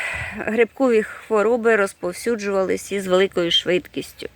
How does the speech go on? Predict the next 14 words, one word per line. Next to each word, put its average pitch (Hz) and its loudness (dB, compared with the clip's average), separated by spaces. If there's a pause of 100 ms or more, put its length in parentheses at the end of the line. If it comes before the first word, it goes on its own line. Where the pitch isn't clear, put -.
(460)
Тому 180 0
що 147 0
спочатку 233 2
була 165 -4
холодна 240 0
весна, 302 2 (640)
е, 233 2
дощова, 247 2
мокра, 226 0
потім, 190 -2
е, 175 -4 (460)
було 180 2 (460)
тепло - 0 (640)
і 180 0